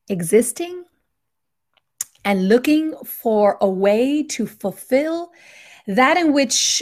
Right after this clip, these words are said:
they think their purpose should or should not be, or that in which someone else told us we are supposed to do,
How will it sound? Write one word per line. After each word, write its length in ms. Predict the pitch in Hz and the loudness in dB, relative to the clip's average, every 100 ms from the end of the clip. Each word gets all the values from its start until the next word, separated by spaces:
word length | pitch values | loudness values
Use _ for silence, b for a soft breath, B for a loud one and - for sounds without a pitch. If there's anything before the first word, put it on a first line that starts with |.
| - | -4
they 380 | 226 190 220 330 | -6 0 0 0
think 580 | 339 415 415 427 - _ _ _ _ _ _ | -2 -4 -4 -8 -12 _ _ _ _ _ _
their 260 | 180 220 240 | -4 0 0
purpose 580 | 254 262 240 247 247 247 | 0 -2 0 0 -2 -2
should 580 | - - 294 330 370 370 | -8 -6 -6 -6 -8 -10
or 160 | - 190 | -8 -6
should 340 | 170 - 226 | -6 -4 -4
not 300 | 240 220 202 | -2 -2 -2
be, 200 | 254 302 - | -2 -2 2
or 220 | 262 262 | 4 4
that 360 | 240 233 285 330 - B | 2 0 0 -2 -10 B
in 120 | - 226 | -2 2
which 260 | 214 - | 2 2
someone 360 | - 220 226 220 | -2 -2 -2 -2
else 240 | 214 208 | -4 -6
told 380 | - - 240 226 | -8 -2 0 0
us 200 | 233 - | -4 -4
we 160 | 220 208 | -6 -2
are 260 | 202 202 | 0 0
supposed 480 | 202 202 - 208 208 | -2 -6 -2 -2 -2
to 100 | 185 | -6
do, 600 | 165 175 247 262 262 262 | -6 -2 -2 0 -2 -4